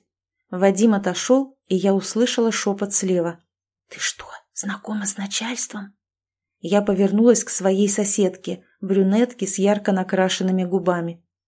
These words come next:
Мы ещё не познакомились, но я уже вижу, что она очень любопытна.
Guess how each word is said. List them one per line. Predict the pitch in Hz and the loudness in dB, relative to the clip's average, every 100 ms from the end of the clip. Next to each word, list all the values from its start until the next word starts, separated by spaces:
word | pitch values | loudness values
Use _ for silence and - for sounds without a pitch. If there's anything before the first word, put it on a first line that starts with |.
| _ _ - | _ _ -4
Мы | 196 | 2
ещё | 196 196 214 | 2 2 0
не | 202 | 0
познакомились, | 202 202 214 220 254 214 170 185 - _ _ _ - | 0 2 2 4 4 4 2 -4 -6 _ _ _ -2
но | 196 | 0
я | 190 196 | 4 4
уже | 202 196 180 | 2 2 0
вижу, | 170 233 254 | 2 0 0
что | 240 - 226 | -4 0 4
она | 220 214 196 | 4 2 0
очень | 214 - 233 | -2 2 2
любопытна. | 226 220 220 196 185 180 175 | 2 2 -2 -2 -2 -4 -10